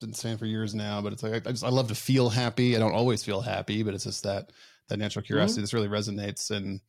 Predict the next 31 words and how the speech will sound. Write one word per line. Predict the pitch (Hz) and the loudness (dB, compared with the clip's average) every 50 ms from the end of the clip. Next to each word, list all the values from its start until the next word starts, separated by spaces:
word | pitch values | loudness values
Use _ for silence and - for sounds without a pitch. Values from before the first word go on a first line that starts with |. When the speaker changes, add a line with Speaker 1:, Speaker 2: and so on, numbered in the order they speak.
| _ - - _ _ _ _ _ - | _ -20 -20 _ _ _ _ _ 0
Speaker 1:
yeah, | 180 - 202 180 | 2 2 2 2
I | |
think | - 123 107 | 0 0 0
it, | 113 107 | 0 0
we | - 110 104 | 0 0 0
can | 110 107 | 2 2
all | 101 101 95 | 2 0 0
relate | 104 98 98 104 101 101 101 110 - | 0 -2 -2 0 -2 0 -2 -2 -2
to | - 113 | -4 -2
that | 101 107 104 104 104 104 - - - - - _ _ _ | -2 0 0 0 0 -2 -4 -6 -10 -12 -14 _ _ _
points | - 120 107 107 - | 0 0 2 2 0
in | - 104 | 0 0
our | 101 101 | 0 0
life | 98 101 98 98 101 104 104 - - | 0 2 2 2 2 0 -2 -2 -2
where | 107 98 | -2 -2
we're | 98 101 | -2 -4
just | 98 98 - - | -4 -6 -6 -4
feeling | - 117 107 107 101 101 98 98 104 98 | -4 -2 -2 0 -2 -2 -2 -4 -4 -4
stuck | - - - - - 131 123 - _ _ | -4 -6 -2 0 0 0 0 -2 _ _
or | 107 92 | -8 -6
just | 92 87 - - | -6 -8 -6 -4
feeling | 110 101 101 98 | -4 -4 -2 -4
in | 95 95 | -4 -4
the | 92 95 | -4 -2
muck | 104 113 113 107 - _ - | 0 0 0 -2 -4 _ -6
or | 104 95 | -4 -4
just | 98 92 - | -4 -6 -6
kind | - 110 104 | -4 -4 -4
of | 101 95 101 | -4 -4 -4
in | 101 98 | -2 -2
that | 101 98 98 95 | -2 -2 -2 -4